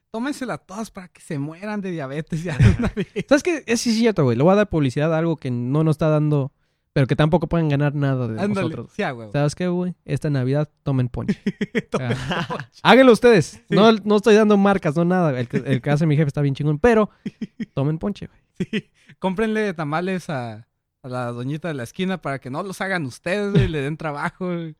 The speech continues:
Speaker 2: Ya ves, güey.
Speaker 1: Sí. O hablando de eso, este, pues bueno, mis tías tienen la costumbre de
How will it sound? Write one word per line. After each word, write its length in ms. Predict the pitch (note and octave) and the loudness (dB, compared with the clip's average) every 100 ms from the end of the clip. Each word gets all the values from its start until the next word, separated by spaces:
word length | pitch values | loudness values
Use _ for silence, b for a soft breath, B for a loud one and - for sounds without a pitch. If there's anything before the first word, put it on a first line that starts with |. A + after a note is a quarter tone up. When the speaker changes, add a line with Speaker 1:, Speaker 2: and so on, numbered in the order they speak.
| - | -18
Speaker 2:
Ya 80 | G#2+ | -12
ves, 160 | A2+ | -10
güey. 220 | C3+ C#3 C#3 C#3 | -8 -8 -10 -8
Speaker 1:
Sí. 260 | D#3 F3 - _ | -6 -6 -10 _
O 320 | D3+ A#3+ C4+ G#3 | -4 0 0 -2
hablando 420 | E3+ D#3+ G3+ A3+ | -8 -4 -4 -4
de 60 | A3+ | -6
eso, 240 | A#3 G#3 | -6 -8
este, 680 | E3 D3+ - D#3 D3 B2+ G2 _ _ _ | -10 -14 -8 -6 -6 -8 -12 _ _ _
pues 120 | E3+ F3+ | -6 -4
bueno, 280 | G#3 E3 _ _ | -2 -4 _ _
mis 180 | D3+ D#3 | -8 -4
tías 220 | - G#3 | -2 -2
tienen 360 | - G3 F#3+ F3 | -2 -4 -4 -4
la 120 | C#3 | -8
costumbre 460 | A#2+ C3 F3 E3 E3+ | -12 -10 -8 -6 -8
de 360 | C3+ A#2 F#2+ | -8 -12 -14